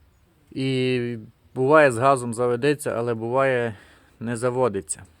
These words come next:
Потрібно почекати тридцять,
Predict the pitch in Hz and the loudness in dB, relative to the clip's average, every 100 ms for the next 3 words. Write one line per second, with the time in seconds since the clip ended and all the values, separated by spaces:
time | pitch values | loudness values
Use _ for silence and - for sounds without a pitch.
0 | _ _ _ _ _ _ _ _ _ _ | _ _ _ _ _ _ _ _ _ _
1 | _ _ _ _ _ _ _ _ _ _ | _ _ _ _ _ _ _ _ _ _
2 | - - - - _ _ _ _ _ _ | -20 -20 -20 -20 _ _ _ _ _ _
3 | _ _ _ _ _ _ _ _ _ _ | _ _ _ _ _ _ _ _ _ _
4 | _ 135 131 165 151 120 131 127 123 165 | _ -10 -4 -2 -2 -2 -4 -4 2 4
5 | 180 139 117 - - 139 131 - 113 - | 4 2 -6 -14 -6 -2 -2 -4 -12 -14
6 | - - - | -20 -20 -20